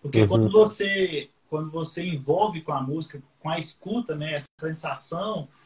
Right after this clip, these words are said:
Speaker 1: é muito mais fácil depois você aprender a ler e a escrever. Muito mais fácil, mas muito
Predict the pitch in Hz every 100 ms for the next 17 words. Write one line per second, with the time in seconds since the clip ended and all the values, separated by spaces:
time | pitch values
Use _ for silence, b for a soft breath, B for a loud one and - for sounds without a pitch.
0 | b b b _ - 147 160 190 254 -
1 | 247 208 202 196 - - 185 214 - -
2 | 135 _ _ _ _ 147 160 160 165 190
3 | 185 180 185 180 175 - 147 - 160 151
4 | 151 143 143 135 139 135 - 127 107 107
5 | 151 185 226 226 - 151 127 123 - -
6 | - - 143 139 135 147 165